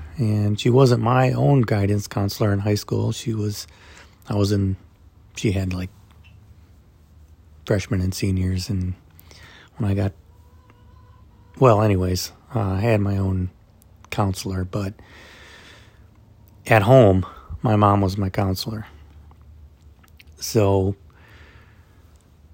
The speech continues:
don't really have much to say when your mom works at the school and she puts you in classes that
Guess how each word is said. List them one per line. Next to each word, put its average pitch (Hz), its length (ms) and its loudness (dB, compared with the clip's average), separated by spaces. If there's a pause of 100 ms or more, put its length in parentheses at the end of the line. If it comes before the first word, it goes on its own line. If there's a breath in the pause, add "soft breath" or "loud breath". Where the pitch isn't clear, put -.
(240)
don't 139 180 4
really 120 220 6
have 110 140 4
much 107 240 2
to 101 80 0
say 104 320 2
when 98 160 0
your 101 140 0
mom 104 280 0
works 101 260 0
at 98 120 0
the 104 80 -2
school 101 560 2
and 98 320 -2
she - 180 -6
puts - 380 -4
you 104 200 0
in 98 280 -2
classes 104 580 -4
that 101 300 -10